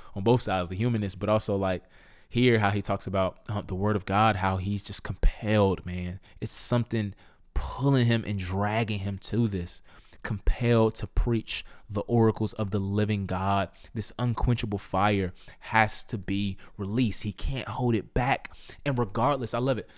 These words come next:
regardless of how unpopular it was, God wouldn't let him rest until the word he needed to bring forth was indeed brought forth. And we're glad, listen, today we can even glean from Jeremiah's words because he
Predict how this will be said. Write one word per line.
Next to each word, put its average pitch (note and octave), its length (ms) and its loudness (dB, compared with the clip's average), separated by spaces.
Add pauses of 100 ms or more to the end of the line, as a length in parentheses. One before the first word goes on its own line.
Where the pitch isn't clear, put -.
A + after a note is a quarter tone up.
(140)
regardless B2 640 -2
of C3+ 120 -4
how B2 340 0
unpopular D3+ 840 2
it G2+ 180 -6
was, F2+ 460 -8 (500)
God D#3+ 420 4
wouldn't D3 220 4
let C3 220 0
him B2+ 200 0
rest D#3+ 720 -2 (340)
until C#3 340 -2
the C#3+ 100 0
word C#3+ 500 2
he C#3+ 140 -4
needed C#3+ 300 -4
to - 80 -6
bring B2 320 -2
forth G2 420 -4 (400)
was B2 300 2
indeed G#2+ 640 -2 (260)
brought G#2+ 240 2
forth. G2+ 240 -4
And A#2 140 0
we're F3 100 6
glad, C#3 420 2
listen, C3+ 240 0
today F#3+ 540 0
we C#3 140 2
can C#3+ 180 -6
even C3 220 -4
glean B2+ 300 -4
from A2+ 120 -10
Jeremiah's G#2+ 480 0
words F#2+ 400 -6 (220)
because A2 420 -4
he B2 160 -10